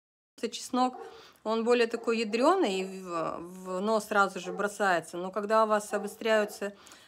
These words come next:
рецепторы, вы уже другое чувствуете. Уже более тонкие ароматы. Может,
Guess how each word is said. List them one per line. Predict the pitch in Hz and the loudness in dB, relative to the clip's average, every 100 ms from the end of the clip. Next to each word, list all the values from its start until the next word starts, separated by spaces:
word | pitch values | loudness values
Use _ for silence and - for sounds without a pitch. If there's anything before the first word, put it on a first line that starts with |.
| _ | _
рецепторы, | 196 202 - 285 - 226 180 | -4 -2 0 0 0 -4 -2
вы | 202 | -2
уже | 269 247 | -2 -4
другое | 190 180 185 320 | -6 -8 -6 -6
чувствуете. | 311 285 - 226 202 202 214 - _ _ _ _ _ _ _ _ _ _ _ _ 392 392 - _ _ _ _ _ _ - - | -6 -10 -10 -10 -10 -10 -16 -16 _ _ _ _ _ _ _ _ _ _ _ _ -14 -14 -16 _ _ _ _ _ _ -16 -8
Уже | 202 240 | -4 0
более | 262 269 | 2 2
тонкие | 208 220 240 240 202 214 - _ _ _ _ _ _ _ _ _ | 0 0 0 -2 -6 -6 -14 _ _ _ _ _ _ _ _ _
ароматы. | 208 202 208 190 - - - - - - _ _ _ _ _ _ _ _ _ _ _ _ _ _ _ _ _ _ _ _ _ _ _ _ _ _ _ _ _ _ - - - - - _ _ | -8 -4 -4 -4 -6 -12 -18 -18 -20 -20 _ _ _ _ _ _ _ _ _ _ _ _ _ _ _ _ _ _ _ _ _ _ _ _ _ _ _ _ _ _ -20 -20 -20 -20 -20 _ _
Может, | 233 240 262 269 269 | -4 4 6 6 2